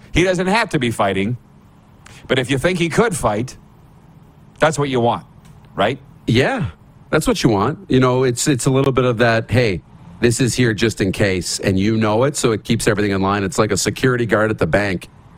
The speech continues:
Speaker 2: right? He's there. You don't need him, but I'm not robbing the bank 'cause he's there and he's got his gun and whatever else. But, you know, in the grand scheme of the game, we're not that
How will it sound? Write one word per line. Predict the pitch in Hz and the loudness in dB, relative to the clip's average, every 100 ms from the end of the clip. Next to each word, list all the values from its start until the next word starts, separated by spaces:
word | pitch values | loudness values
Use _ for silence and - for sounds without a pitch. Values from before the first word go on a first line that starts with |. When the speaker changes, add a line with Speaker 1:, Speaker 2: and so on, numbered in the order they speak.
| - | -2
Speaker 2:
right? | 92 120 143 - - - - - | 0 2 0 -8 -18 -18 -12 -2
He's | 104 98 | -2 2
there. | 156 160 123 123 120 127 | 2 4 0 -4 -4 0
You | 113 | 2
don't | 143 165 | 4 4
need | 185 190 | 4 4
him, | 123 120 127 - - - | 2 -2 -6 -14 -8 0
but | 120 | 2
I'm | 139 | 4
not | 151 135 | 2 2
robbing | 147 160 170 143 | 2 2 2 0
the | |
bank | 127 127 123 | 2 0 0
'cause | 117 101 | -2 0
he's | 135 123 | 0 2
there | 123 127 | 2 2
and | 113 | 0
he's | 107 | 0
got | 117 113 | 0 2
his | 104 | 0
gun | 95 101 | 0 0
and | 101 | 0
whatever | 113 123 | 0 0
else. | 113 - - - - | 0 -4 -18 -16 -2
But, | 151 151 - - - - - - - | 0 0 -8 -20 -20 -20 -20 -8 2
you | 160 | 4
know, | 156 | 4
in | 156 | 2
the | 165 | 2
grand | 160 175 262 | 2 2 0
scheme | - 147 170 | -2 2 2
of | 180 | 2
the | |
game, | 104 120 156 110 90 | 0 0 2 0 2
we're | 135 | 2
not | 151 151 - | 2 0 2
that | 180 190 | 2 2